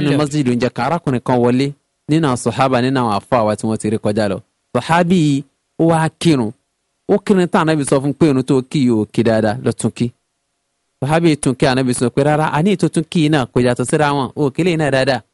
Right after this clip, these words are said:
Speaker 1: Tó lọ tún kí, à." Sàhábì tún tún kí, Ànábì sọ, "Eléyìí náà ò dáa, bákan náà náà ni." Ó wá ní, "Òjíṣẹ́ Ọlọ́run, bí mi ṣe mọ̀ ọ́ kí nìyẹn." Ànábì ní, "Tó bá kí eléyìí báyìí láì mọye ìgbà, Ọlọ́run ọba ò ní gbà."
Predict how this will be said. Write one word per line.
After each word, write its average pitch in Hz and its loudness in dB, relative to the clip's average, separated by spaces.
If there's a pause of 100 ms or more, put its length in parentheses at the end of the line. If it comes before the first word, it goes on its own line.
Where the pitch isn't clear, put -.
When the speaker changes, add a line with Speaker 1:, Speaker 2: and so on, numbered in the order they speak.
(360)
Speaker 1:
Tó 196 2
lọ 165 2
tún 175 0
kí, 196 -4 (220)
à." 139 -2 (680)
Sàhábì 220 2
tún 208 -2
tún 196 0
kí, 208 -2 (380)
Ànábì 208 0
sọ, 185 0
"Eléyìí 214 0
náà 214 2
ò 190 2
dáa, 151 2 (480)
bákan 220 0
náà 202 2
náà 190 2
ni." 156 -2 (680)
Ó 139 -2
wá 147 2
ní, 147 0
"Òjíṣẹ́ 165 0
Ọlọ́run, 180 0
bí 220 0
mi 175 0
ṣe 165 -2
mọ̀ 139 0
ọ́ 151 -4
kí 180 0
nìyẹn." 139 -2 (480)
Ànábì 196 0
ní, 190 0
"Tó 185 0
bá 190 2
kí 180 0
eléyìí 190 2
báyìí 175 2
láì 170 0
mọye 151 0
ìgbà, 123 0
Ọlọ́run 165 0
ọba 135 0
ò 120 0
ní 143 -2
gbà." 127 0